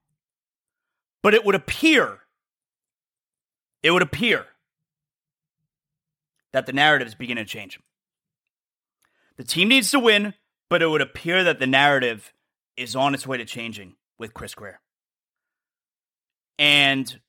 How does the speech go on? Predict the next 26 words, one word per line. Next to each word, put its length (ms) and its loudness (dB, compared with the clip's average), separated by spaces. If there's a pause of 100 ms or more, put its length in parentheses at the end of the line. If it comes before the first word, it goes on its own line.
(180)
it 80 -4
would 240 -10
also 420 2
appear 440 -16 (920)
that 160 0
the 80 -10
rebuild, 560 -2 (1600)
starting 440 0
with 100 -4
Tank 200 0
for 60 -16
Tua, 300 -2 (720)
right? 180 -2 (1300)
Starting 380 -2
that 160 2
year 200 2
oh 140 4
and 120 -2
seven, 360 2
Brian 320 2
Flores' 460 0
first 300 -4
season. 320 -16 (1600)
It 80 2
would 140 2
appear 680 0